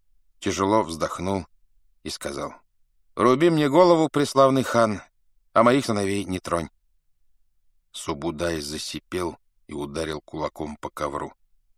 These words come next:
«Ты так со мной говоришь? Эй, нукеры, отведите-ка моего почётного гостя в юрту с барсами и поставьте тройную стражу.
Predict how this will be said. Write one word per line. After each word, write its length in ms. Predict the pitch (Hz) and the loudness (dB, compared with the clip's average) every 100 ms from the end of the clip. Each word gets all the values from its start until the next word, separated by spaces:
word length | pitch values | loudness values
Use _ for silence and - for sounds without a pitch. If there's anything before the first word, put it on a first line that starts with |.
| _ _ _ _ _ _ - | _ _ _ _ _ _ -18
«Ты 160 | - - | -18 -14
так 680 | - - 80 76 76 78 - | -8 -6 -4 -2 -4 -4 -8
со 180 | - 90 | -4 -2
мной 360 | 85 78 73 71 | -2 -6 -8 -10
говоришь? 720 | 73 - - - - - - _ _ _ _ | -12 -12 -12 -14 -12 -14 -16 _ _ _ _
Эй, 320 | - 101 104 | -2 2 2
нукеры, 720 | 95 92 - 113 110 92 78 - _ _ _ _ _ _ | 0 -4 0 2 4 2 0 -6 _ _ _ _ _ _
отведите-ка 840 | - 85 87 95 104 123 101 - 90 | -4 -2 -2 -2 0 0 -2 -2 0
моего 380 | 90 90 90 | 0 2 0
почётного 760 | 82 87 - 101 92 - 82 80 | 2 0 -2 -4 -4 -4 -2 -2
гостя 480 | 78 92 82 - 82 | -2 -2 -2 -4 -6
в 40 | 78 | -4
юрту 520 | 87 98 85 80 76 | -2 0 0 -4 -8
с 120 | 76 | -8
барсами 800 | 76 92 90 - - 73 64 - _ _ _ - | 2 4 4 0 -8 -10 -14 -20 _ _ _ -10
и 120 | 85 | -6
поставьте 760 | - 95 - - 104 - 85 80 | 2 2 2 2 2 2 -4 -6
тройную 600 | 87 90 87 90 90 85 | 0 0 2 -2 -2 -4
стражу. 600 | - 80 78 - 78 | -4 0 2 2 -2